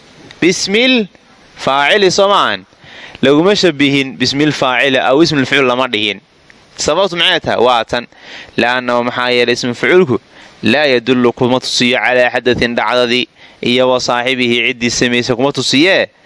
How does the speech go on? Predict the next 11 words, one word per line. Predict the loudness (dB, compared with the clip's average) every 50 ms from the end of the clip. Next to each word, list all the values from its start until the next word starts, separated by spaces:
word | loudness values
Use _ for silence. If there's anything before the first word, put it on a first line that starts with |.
| _ _ _ _ _ _
kasmi | -6 -6 -4 -4 -4 -4
lfaacili | -2 -2 -2 0 0 0 0 0
oo | 0 0 -2 -2
kaleeto. | -2 -2 0 0 0 0 0 -2 -4 -4 _ _ -20 -20 -20 -14 -6 -2
Ee, | 0 0
muxuu | 2 2 0 2 2
ku | 0
tusiyaa? | 0 0 0 0 0 0 0 0 -2
Calaa | -2 0 2 2 2 2 2
xadatin, | 0 0 0 2 2 2 2 2
haye, | 2 2 2 2 2 0 -2 -6